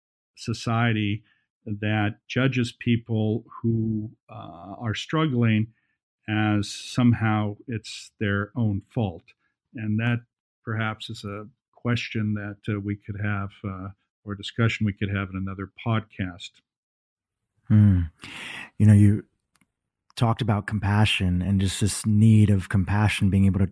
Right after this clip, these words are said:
Speaker 2: transform things and change the perspective. And when we have it, we can step into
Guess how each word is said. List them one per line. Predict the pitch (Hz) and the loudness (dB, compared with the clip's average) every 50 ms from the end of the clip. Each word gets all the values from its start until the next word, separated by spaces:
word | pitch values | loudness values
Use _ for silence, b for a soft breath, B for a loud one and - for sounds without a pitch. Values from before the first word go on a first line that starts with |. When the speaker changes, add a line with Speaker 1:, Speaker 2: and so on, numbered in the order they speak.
| - - | -4 -8
Speaker 2:
transform | - - - 104 98 98 95 90 - - - - - 113 113 113 113 110 104 101 | -10 -6 -2 2 2 2 2 0 -2 -6 -10 -6 -2 2 6 6 8 8 6 6
things | 101 101 98 92 92 90 90 | 4 2 0 0 0 0 0
and | 98 92 90 | 0 0 0
change | - - - 107 110 113 120 117 101 98 | -2 -2 2 4 6 6 6 6 4 2
the | 101 | -2
perspective. | - - 90 - - - 98 90 85 _ - 98 90 | -4 -6 -8 -6 -6 -6 -6 -6 -6 _ -6 -6 -4
And | 95 95 95 | -2 0 0
when | 98 92 92 | 0 0 0
we | 92 87 | -2 -2
have | 90 - - 110 113 123 131 120 101 101 | -4 -6 -4 0 2 2 2 4 2 2
it, | 95 95 98 B B B B B B B B B B B B B B B B B B _ | 0 0 -2 B B B B B B B B B B B B B B B B B B _
we | - - 104 110 98 | -2 2 4 4 4
can | - - 104 98 92 | 4 2 2 2 2
step | - - - - 113 107 - - | 0 -2 -2 0 0 0 2 4
into | 117 120 123 127 - - - 110 101 98 92 92 90 | 4 4 4 4 2 2 2 4 4 4 4 2 0